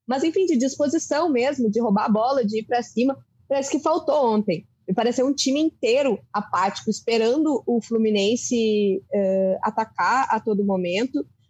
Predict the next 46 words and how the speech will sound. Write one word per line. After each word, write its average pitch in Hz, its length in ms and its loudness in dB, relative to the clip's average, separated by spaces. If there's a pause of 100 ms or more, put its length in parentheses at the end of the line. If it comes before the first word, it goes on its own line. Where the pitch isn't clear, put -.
Acho 220 300 -2
que 262 180 0
o 254 80 2
meio 233 240 2
de 247 120 -4
campo 220 500 0
explica 269 520 -2
muito 233 300 0
disso. 208 480 0 (400)
São 208 840 2
caras 214 320 0
que 214 180 -2
tavam 214 360 2
voltando 208 380 2
de 220 120 0
lesão, 208 600 2 (140)
né? 196 200 0
Que - 140 -12
nem 196 100 2
a - 20 2
gente 202 200 0
já 190 100 0
falou 180 240 0
aqui, 196 320 -2
o 247 60 2
Chay 190 340 0
e - 20 2
o 196 40 0
Del 190 120 2
Piage. 196 540 -2 (340)
Aí 254 320 2
olha 262 220 2
pro 277 180 -2
banco, 202 600 0 (440)
que 220 80 -4
nem 240 200 2
o, 240 180 0
o, 226 380 0
o 220 40 4
Depp 214 280 0
tava 240 220 -2
falando, 214 500 2
né? 190 160 0
Sobre 202 400 0
as 185 720 0
opções. 214 720 0